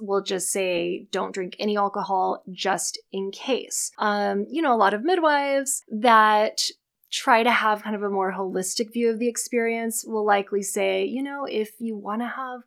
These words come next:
one or two glasses of wine a week, that's totally fine." So, you know, if you're spreading it out, if you're choosing, you know, a high quality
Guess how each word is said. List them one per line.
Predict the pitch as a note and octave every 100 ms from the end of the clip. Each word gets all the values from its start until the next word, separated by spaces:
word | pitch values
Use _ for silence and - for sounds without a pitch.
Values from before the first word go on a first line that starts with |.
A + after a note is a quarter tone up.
| _ _ _ _
one | G#3+ A#3
or |
two | B3+ B3+
glasses | B3+ A#3 A#3 A#3
of | A3
wine | A3 A3
a | G#3
week, | G#3 G#3 - _ _ _ _ A3+
that's | - - -
totally | B3 B3 A3+
fine." | G#3+ G#3+ - G#3 - -
So, | - C4 A#3 A#3 A#3 A3+
you | A#3
know, | A3
if | G#3+ G#3+
you're | A#3 G#3 G#3
spreading | G#3 - - A#3+ A3 G#3
it | G3+ -
out, | - C#4 C#4 C#4 C4+ C4 - - - _
if | G#3+ A3 A3
you're | A3+ G#3+
choosing, | - A3+ A3+ G#3+ A3+ G#3 G#3 G#3 G#3
you |
know, | G3+ F#3+
a |
high | F#3 - G3+
quality | G3 G#3 G3 F#3 F#3+